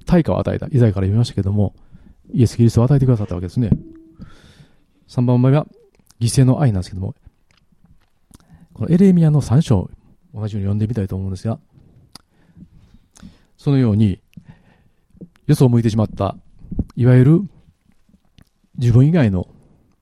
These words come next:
人を、心をとらわれてしまっ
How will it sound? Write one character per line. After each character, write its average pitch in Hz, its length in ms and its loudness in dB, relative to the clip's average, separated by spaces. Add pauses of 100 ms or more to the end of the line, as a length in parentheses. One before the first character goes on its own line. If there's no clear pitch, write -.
(840)
人 - 200 -2
を、 120 260 0 (1500)
心 98 300 -2
を - 60 -4
と - 80 -2
ら 107 80 2
わ 101 100 0
れ 95 60 -4
て 98 100 -6
し - 120 -8
ま 95 80 -4
っ - 40 -14